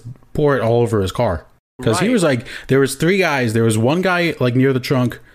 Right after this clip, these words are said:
Speaker 1: one guy by the, the driver seat, and then, like, one guy in the hood. And he was going, like, in a circle, just, like, spraying it at him left and right. And his car had to be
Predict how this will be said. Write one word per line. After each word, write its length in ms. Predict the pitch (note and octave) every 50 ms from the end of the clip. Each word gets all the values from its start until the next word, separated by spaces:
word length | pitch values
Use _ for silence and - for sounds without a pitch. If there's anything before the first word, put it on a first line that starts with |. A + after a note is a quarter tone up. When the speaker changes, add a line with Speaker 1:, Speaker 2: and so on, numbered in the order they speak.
| _ _ _
Speaker 1:
one 260 | - A2+ A#2 C3+ D#3+
guy 320 | E3+ D#3 D3 C#3 C#3 C#3 C#3
by 360 | B2+ A#2+ A#2+ A#2+ A#2 A2+ A2
the, 480 | G2+ G2+ - - A2+ G2+ G2+ G2+ F#2+ G2 - -
the 380 | - G#2+ G2 F#2+ F#2 F#2 F2+ - - - - - - - - -
driver 480 | A#2 A#2+ A#2+ C3 B2+ B2 A2 G#2 G#2+ - - -
seat, 400 | - - - G2 G2 G2+ - - - - _ -
and 80 | A#2 A2
then, 120 | G#2+ G#2+
like, 120 | G#2+ G#2 G2
one 180 | A2 B2+ C#3+
guy 160 | C#3 C3+ C3+ B2+
in 60 | G#2+
the 100 | G2 F2+
hood. 340 | B2+ C3 A#2 G2+ F2+ - - - -
And 100 | G#2+ A2
he 120 | C#3+ G#3+
was 180 | C4 G#3 C3+ B2+
going, 320 | C3+ C3+ C3 C3 B2+ A#2
like, 220 | G#2+ G2 F2+ - - - - - - - -
in 100 | A#2 A2+ G#2
a 40 | -
circle, 540 | - - - F3 D#3 D3+ - - A2 F#2+ F#2
just, 220 | - C3+ A2 -
like, 120 | G#2 F2+
spraying 600 | - - - - - - C3+ C#3 D3 D3+ C3+ A2+ G#2
it 60 | G2+
at 180 | G2 G2 F#2 F#2
him 120 | F2+ F#2
left 220 | G#2+ A2+ - -
and 120 | - G2 G#2
right. 200 | A#2 G#2+ G2+ -
And 120 | G#2+ G2+
his 160 | C3 F3 -
car 260 | - F3+ F3 F3 D#3+ C3
had 200 | C3+ C#3 C#3+ C3+
to 60 | B2+
be 220 | A2 G2 F#2 F#2